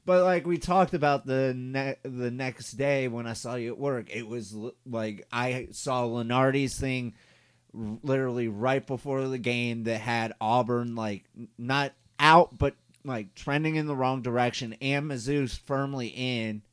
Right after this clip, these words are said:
Yeah, this was the ultimate spot for Auburn to get a win and kinda, like,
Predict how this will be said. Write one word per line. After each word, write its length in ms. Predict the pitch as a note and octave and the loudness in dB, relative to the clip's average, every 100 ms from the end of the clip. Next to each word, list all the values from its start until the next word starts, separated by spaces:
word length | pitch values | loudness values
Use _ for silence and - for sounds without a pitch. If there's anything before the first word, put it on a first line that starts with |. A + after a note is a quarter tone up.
| _ _ _ _ _ _ _ _ _ _ _ _ _ | _ _ _ _ _ _ _ _ _ _ _ _ _
Yeah, 220 | D#3 D3 | -2 0
this 260 | C#3+ D3 C3 | 2 2 0
was 200 | D3+ A#2 | -2 0
the 80 | D3+ | 2
ultimate 480 | C#3 C#3 D3 C#3 B2 | 4 4 2 0 -2
spot 400 | - B2+ B2 - | 0 0 0 -2
for 400 | B2 A#2+ A#2 - | -2 0 0 -4
Auburn 580 | - B2 A#2+ A#2+ A#2+ A#2 | -2 0 0 0 -2 -2
to 280 | G2+ A#2+ A#2 | -2 0 0
get 240 | G#2 B2 A#2+ | 0 0 0
a 40 | |
win 420 | A2+ A#2+ A#2 A#2+ - | 0 0 0 -2 -4
and 540 | A2+ A2+ G#2+ G#2+ G2+ | -4 -4 -4 -6 -10
kinda, 460 | - A2+ A2 A2 G#2+ | -6 -4 -4 -4 -4
like, 320 | G#2+ G2+ G2+ | -6 -8 -10